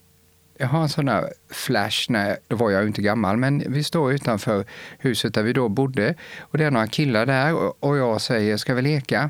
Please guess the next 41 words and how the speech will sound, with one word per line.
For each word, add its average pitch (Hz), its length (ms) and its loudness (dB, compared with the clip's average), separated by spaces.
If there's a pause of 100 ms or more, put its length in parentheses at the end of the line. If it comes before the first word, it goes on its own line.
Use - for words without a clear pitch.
Nej, 120 340 0
de 135 140 0
vill 123 120 2
inte 120 180 -2
leka 104 200 -2
med 87 120 0
mig. 85 220 -6 (420)
Och 135 100 -2
då 139 100 0
står 120 380 0 (300)
en 131 120 0
flicka 143 280 -2
bredvid. 151 380 2 (440)
Då 135 120 -2
lägger 170 200 2
jag 160 100 2
armen 120 180 2
om 120 80 2
henne 127 200 2
och 107 100 0
säger, 110 180 2
"Ja, 107 60 0
men 113 100 0
då 180 60 0
leker 226 200 0
jag 165 80 2
med 131 100 2
Susanne." 143 360 0 (360)
Som 139 200 0
en 143 60 0
självklarhet 190 840 0
liksom. 95 380 -2 (320)
Och 139 100 -2
blir 147 120 2
fullständigt 123 500 0
utskrattad. 131 560 0 (440)
Och 151 120 -2
det 175 140 0
fattade 226 440 0
inte 302 200 0
jag. 107 260 0